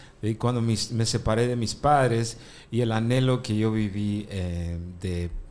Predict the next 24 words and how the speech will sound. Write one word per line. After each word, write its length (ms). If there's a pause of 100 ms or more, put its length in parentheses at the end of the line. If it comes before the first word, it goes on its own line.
ser 320
reunificado 800
con 160
mi 80
mamá 420
en 80
particular. 760 (380)
Entonces 400
visité 400
a 60
Guatemala 680 (580)
para 640
capturar 840
los 200
sitios 360
especiales, 720
las 140
familias 640
especiales 680 (340)
que 80
me 140
cuidaron, 520
¿no? 220 (480)
Ah, 320